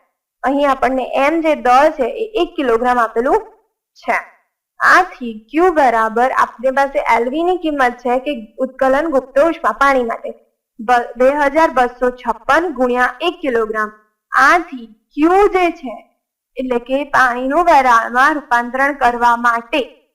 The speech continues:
આપવી પડતી ઉષ્મા એ બે હજાર બસો ને છપ્પન કિલો જૂલ જેટલી મળે છે.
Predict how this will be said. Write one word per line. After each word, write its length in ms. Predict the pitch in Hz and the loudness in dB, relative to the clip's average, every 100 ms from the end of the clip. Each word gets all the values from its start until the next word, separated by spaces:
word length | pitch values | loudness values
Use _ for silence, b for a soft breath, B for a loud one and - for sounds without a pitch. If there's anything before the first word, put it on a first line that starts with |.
| - | -6
આપવી 360 | 240 254 262 381 | -4 -2 0 2
પડતી 320 | 330 285 277 | 2 0 -4
ઉષ્મા 400 | 240 233 247 240 | -10 -10 -4 -2
એ 120 | 233 | -2
બે 160 | 240 247 | -4 -2
હજાર 340 | 294 285 302 | -2 0 -2
બસો 320 | 247 233 233 240 | -2 -4 -4 -8
ને 140 | 240 233 | -8 -10
છપ્પન 520 | - 247 240 262 294 311 | -6 -6 -4 -4 -4 -4
કિલો 280 | 269 233 240 233 | -4 0 -2 -2
જૂલ 360 | 240 294 330 | -8 -6 -6
જેટલી 440 | 269 240 226 233 247 | -4 -8 -8 -6 -4
મળે 420 | 220 196 220 294 359 - _ | -4 -4 -2 -2 -2 -6 _
છે. 240 | _ 233 | _ -18